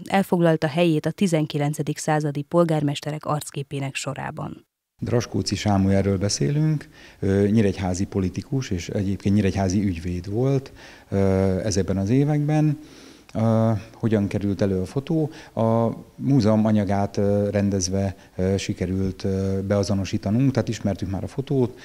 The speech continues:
Speaker 2: ö, egy kiállításhoz készültünk elő, és, ö, a kiállítás rendezése alatt, ö, azonosítottuk be az ő arcképét, és, ö, akkor,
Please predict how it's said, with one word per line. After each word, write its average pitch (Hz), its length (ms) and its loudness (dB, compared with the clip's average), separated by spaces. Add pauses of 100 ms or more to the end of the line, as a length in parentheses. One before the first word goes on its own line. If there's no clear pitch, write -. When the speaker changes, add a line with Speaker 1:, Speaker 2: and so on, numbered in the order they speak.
(240)
Speaker 2:
ö, 98 400 2
egy 98 140 -4
kiállításhoz 95 840 -2
készültünk 98 540 -6
elő, 92 220 -4
és, 90 320 -6
ö, 95 220 0 (320)
a 87 80 -4
kiállítás 92 520 -2
rendezése 95 540 0
alatt, 92 400 -2
ö, 95 300 0 (1300)
azonosítottuk 98 760 0
be 95 300 0
az 98 140 -2
ő 98 180 0
arcképét, 151 760 0 (540)
és, 98 500 0
ö, 101 220 2
akkor, 95 400 -4